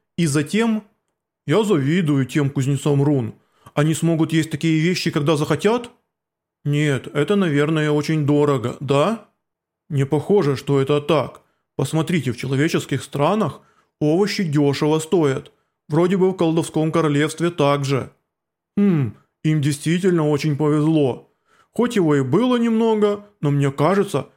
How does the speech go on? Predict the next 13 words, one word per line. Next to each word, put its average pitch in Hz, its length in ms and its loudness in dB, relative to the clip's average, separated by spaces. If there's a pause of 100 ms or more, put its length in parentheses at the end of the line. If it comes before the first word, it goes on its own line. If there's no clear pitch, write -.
(140)
что - 220 -2
вино 147 360 2
из 185 100 -2
колдовского 143 640 0
королевства 139 680 -2
высший 160 500 0
класс". 143 640 -2 (600)
"Угу, 151 640 0 (200)
я 202 160 2
только 175 380 0
глоточек 147 640 0
сделал. 131 680 -2 (500)
А, 156 480 0